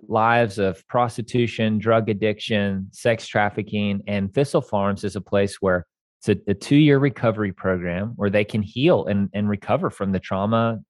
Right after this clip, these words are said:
and the lives that they've experienced. And Thistle Farms, the way that they kind of fund that whole model is the women actually have a free bed, you know, for that two years. The program is free. But the way that they,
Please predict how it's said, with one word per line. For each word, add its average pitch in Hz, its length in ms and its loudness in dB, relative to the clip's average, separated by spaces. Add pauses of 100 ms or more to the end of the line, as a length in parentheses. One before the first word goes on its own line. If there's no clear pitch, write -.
and 101 180 0
the 95 60 -4
lives 92 300 0
that - 160 -6
they've 101 180 -2
experienced. 113 680 -8 (880)
And 147 460 4 (260)
Thistle 175 280 4
Farms, 156 400 2
the 139 80 2
way 143 180 4
that 131 180 -4
they 131 340 2
kind 131 220 -6
of 113 80 -4
fund 127 320 2
that 117 160 0
whole 113 200 2
model 107 480 2
is 92 200 -4
the - 80 -4
women 160 320 2
actually 123 360 -4
have 120 260 -2
a 104 100 0
free 143 380 -2
bed, 104 360 2 (1300)
you 113 120 2
know, 104 80 4
for 131 180 0
that 131 220 2
two 139 160 -4
years. 120 340 -2
The - 80 -14
program 156 460 0
is 98 140 -6
free. 147 460 -4 (1300)
But 143 300 4
the 117 80 2
way 135 180 6
that 135 200 0
they, 117 400 2